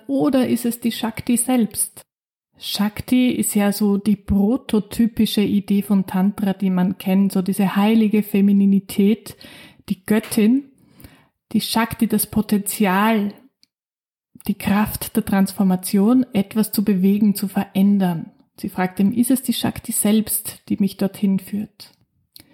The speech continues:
Und Bhairava antwortet seiner Bhairavi darauf und sagt, geliebte Bhairavi, du hast genau die richtigen Fragen gestellt, aber alles, das, was du jetzt gesagt hast,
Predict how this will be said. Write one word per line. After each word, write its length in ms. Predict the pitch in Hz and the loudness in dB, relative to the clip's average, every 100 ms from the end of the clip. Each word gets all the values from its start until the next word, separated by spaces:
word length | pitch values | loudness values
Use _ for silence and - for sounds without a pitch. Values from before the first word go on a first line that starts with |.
| _ _ _ _ | _ _ _ _
Und 240 | 214 202 - | -2 -2 -2
Bhairava 800 | 202 226 233 208 202 190 196 - _ _ - | 0 2 2 2 2 2 0 -4 _ _ 0
antwortet 720 | 226 285 254 208 196 196 - | 2 2 2 0 0 -2 -2
seiner 300 | 190 185 185 | 0 2 2
Bhairavi 680 | 185 185 185 190 185 190 190 | 0 0 2 0 2 2 2
darauf 500 | 190 185 185 214 - - - - _ | 0 0 0 0 -4 -14 -20 -20 _
und 200 | 220 202 | -4 -4
sagt, 580 | - 196 190 - _ - - - _ _ _ _ _ | 0 -2 -2 -6 _ -20 -20 -20 _ _ _ _ _
geliebte 460 | 220 214 226 - 220 | 0 2 2 0 -4
Bhairavi, 640 | 202 202 220 220 208 214 | 0 0 2 2 4 2
du 140 | 208 208 | 4 2
hast 200 | 202 - | 0 0
genau 540 | 208 202 196 196 269 | 2 4 4 4 2
die 160 | 254 233 | 2 2
richtigen 460 | 233 233 226 214 | 2 0 0 2
Fragen 460 | 214 - 214 247 226 | 0 -4 -2 2 2
gestellt, 680 | 214 - - 190 226 - - | 2 0 -2 0 0 -4 -8
aber 340 | 208 208 - | -4 -4 -2
alles, 540 | 247 302 277 226 214 - | -2 2 2 4 2 0
das, 240 | 220 - | -2 0
was 180 | 208 202 | 0 0
du 100 | 220 | 0
jetzt 200 | 208 - | 0 -4
gesagt 480 | - - 226 240 - | -6 -2 -2 -2 0
hast, 380 | 208 - - | 0 0 -10